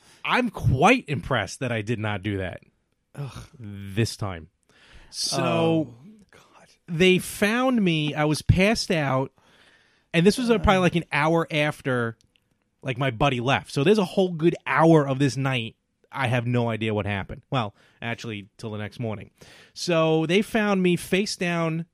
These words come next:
Speaker 1: in the bathroom, in the men's room.
Speaker 2: Mm.
Speaker 1: Thankfully, everything was still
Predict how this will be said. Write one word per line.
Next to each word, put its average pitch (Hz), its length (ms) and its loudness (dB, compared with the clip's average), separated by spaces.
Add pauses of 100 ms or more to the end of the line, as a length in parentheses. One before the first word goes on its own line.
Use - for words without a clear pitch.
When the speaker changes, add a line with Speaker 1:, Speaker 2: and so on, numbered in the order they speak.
Speaker 1:
in 165 140 0
the 165 60 0
bathroom, 127 440 0 (840)
in 151 120 2
the 180 60 6
men's 143 240 2
room. 113 260 -4 (200)
Speaker 2:
Mm. 107 300 -14
Speaker 1:
Thankfully, 165 440 0
everything 143 300 -2
was 120 140 -4
still 120 420 -4